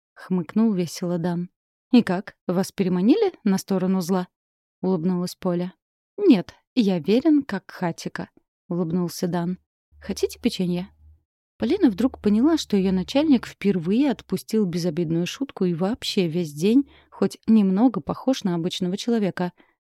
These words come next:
Девушка радостно взяла из большой пачки одно печенье и стала его открывать,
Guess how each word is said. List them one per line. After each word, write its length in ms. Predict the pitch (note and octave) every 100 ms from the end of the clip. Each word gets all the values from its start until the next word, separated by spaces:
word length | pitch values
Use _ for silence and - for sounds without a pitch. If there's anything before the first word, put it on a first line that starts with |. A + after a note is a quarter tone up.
| _ -
Девушка 580 | G3+ A3 A#3 D4+ D4+
радостно 520 | C4+ F#3+ F#3+ - A#3 G#3+
взяла 340 | F#3 F#3 F#3
из 140 | G3
большой 360 | E3+ F#3 - F#3
пачки 480 | - F3+ - - -
одно 400 | - F#3 F#3 F3+
печенье 540 | - - F3+ F3+ A3+ C4+
и 20 |
стала 340 | - F#3 F3
его 220 | F3+ F3
открывать, 560 | E3+ - A3 G#3 F3+ -